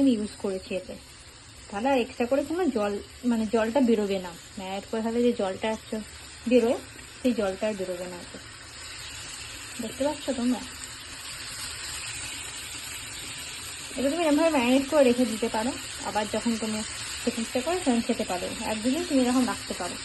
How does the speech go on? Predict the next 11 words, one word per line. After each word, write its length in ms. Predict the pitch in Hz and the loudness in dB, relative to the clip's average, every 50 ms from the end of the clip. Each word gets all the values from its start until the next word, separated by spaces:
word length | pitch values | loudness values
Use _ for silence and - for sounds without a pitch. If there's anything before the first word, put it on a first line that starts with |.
| - - - - - - - - - - - - - - | -10 -10 -10 -10 -10 -10 -10 -10 -10 -10 -10 -10 -8 -4
কোনো 160 | - 240 233 226 220 | 0 2 2 2 0
অসুবিধা 380 | - - - 208 202 196 190 185 | -2 -4 -4 -4 -2 -2 -4 -4
নেই। 100 | 180 185 - - - - - - - - - - - - - - - - - - - - - - - - - - - - - - | -6 -8 -8 -10 -10 -10 -10 -10 -10 -10 -10 -10 -10 -10 -10 -10 -10 -10 -10 -10 -10 -10 -10 -10 -10 -10 -10 -10 -10 -8 -8 -6
একদিন 240 | 214 208 226 262 269 269 277 | -4 0 2 4 4 6 6
তুমি 120 | 277 269 247 | 6 4 4
এইভাবে 240 | 226 220 226 220 226 233 | 4 2 0 0 -2 -2
এটাকে 220 | 233 233 247 359 415 - - - | -2 -2 -2 -2 -4 -4 -4 -4
রেখে 160 | 208 202 - 196 190 | -4 -4 -4 -6 -6
দিতে 160 | 180 - - - | -6 -8 -8 -8
পারো। 140 | - - - - - - - - - - - - - - - - - - - - - - - - - - - - - - - - - - - - - - - - - - - - - - - - - - - - - - - - - - - - - - - - - - - - - - - - | -8 -8 -8 -10 -10 -10 -10 -10 -10 -10 -10 -10 -10 -10 -10 -10 -10 -10 -10 -10 -10 -10 -10 -10 -10 -10 -10 -10 -10 -10 -10 -10 -10 -10 -10 -10 -10 -10 -10 -10 -10 -10 -10 -10 -10 -10 -10 -10 -10 -10 -10 -10 -10 -10 -10 -10 -10 -10 -10 -10 -10 -10 -10 -10 -10 -10 -10 -10 -10 -8 -6 -6
এখন 160 | 233 - 233 | -4 -2 0